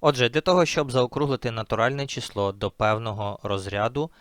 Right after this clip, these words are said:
нам необхідно: перше,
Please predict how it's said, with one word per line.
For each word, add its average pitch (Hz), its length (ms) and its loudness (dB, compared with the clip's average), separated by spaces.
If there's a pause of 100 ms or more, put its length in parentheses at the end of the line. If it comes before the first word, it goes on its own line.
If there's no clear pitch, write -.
(360)
нам 110 420 0 (280)
необхідно: 110 920 -6 (1040)
перше, 104 500 0